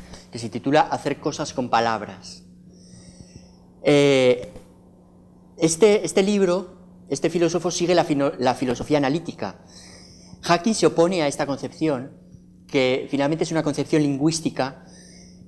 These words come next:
eh, de las teorías, que existía desde Wittgenstein. ¿Se acuerdan que Wittgenstein había puesto mucho el énfasis de que nosotros llegamos a,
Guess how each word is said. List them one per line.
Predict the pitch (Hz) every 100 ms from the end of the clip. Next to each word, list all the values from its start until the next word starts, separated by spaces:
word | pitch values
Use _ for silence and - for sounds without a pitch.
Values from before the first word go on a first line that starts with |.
| -
eh, | 120 113 110 110 113
de | 123
las | 120 -
teorías, | 117 127 139 101 -
que | -
existía | 120 120 147
desde | 143 120
Wittgenstein. | 110 160 135 113 104 92 -
¿Se | -
acuerdan | 113 135 131 113
que | 117
Wittgenstein | 120 139 127 139 131
había | 113 120
puesto | - 120 -
mucho | 123 120 - 120
el | 113 120
énfasis | 123 127 - 147 - - - - - -
de | 143
que | 131
nosotros | 123 135 147 147
llegamos | 127 123 135 147 143 -
a, | - 120 117 110 -